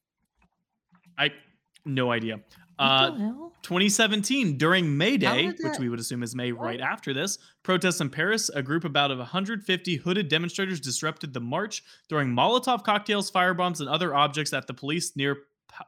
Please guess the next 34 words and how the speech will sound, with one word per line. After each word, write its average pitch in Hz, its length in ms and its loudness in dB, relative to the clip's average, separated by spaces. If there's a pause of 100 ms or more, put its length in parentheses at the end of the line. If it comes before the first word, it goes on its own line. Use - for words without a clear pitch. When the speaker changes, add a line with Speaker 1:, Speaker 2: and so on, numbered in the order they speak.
(100)
Speaker 1:
Pla-, - 240 -14 (260)
Place 175 600 -2
de 147 200 2
la 135 260 2
Bastille. 165 480 -6 (880)
These 156 160 0
violent 165 340 2
protesters 196 520 0
who 147 80 -4
do 127 80 -8
not 151 180 -2
carry 139 240 0
any 165 160 2
union 196 500 0
or 165 200 -2
election 156 540 0
Speaker 2:
Mm. - 60 -18
Speaker 1:
paraphernalia 165 600 -4
appeared 147 440 -6
to 147 80 -6
be 143 160 -8
from 139 200 -8
the 127 60 -6
same 147 220 -6
fringe 147 320 -8
groups 139 220 -8
that 135 100 -8
have 123 120 -10
targeted 135 380 -8
anti-government 131 720 -8
protests 135 440 -10
in 123 80 -14
the 123 60 -14
past. - 440 -12